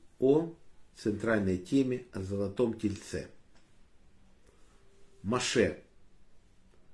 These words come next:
на горе. Мон-, мы знаем, что Моше уходит на гору получать Тору, на гору Синай – на сорок дней.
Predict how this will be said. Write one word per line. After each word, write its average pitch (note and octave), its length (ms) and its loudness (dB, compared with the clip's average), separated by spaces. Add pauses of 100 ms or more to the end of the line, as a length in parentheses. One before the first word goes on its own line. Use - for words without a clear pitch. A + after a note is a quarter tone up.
(140)
на G#2+ 200 0
горе. G2 400 0 (2500)
Мон-, G3+ 480 -2
мы G3+ 160 4
знаем, A2+ 480 2 (180)
что - 300 2
Моше G#2+ 500 2
уходит F#2+ 560 2
на F2 160 -4
гору E3 480 6 (300)
получать F2+ 720 -4 (180)
Тору, D#3+ 480 6 (880)
на E2+ 100 -6
гору D#2+ 280 -8
Синай – F3 640 2 (1900)
на A#2 160 -2
сорок F3+ 460 2
дней. F2+ 380 -4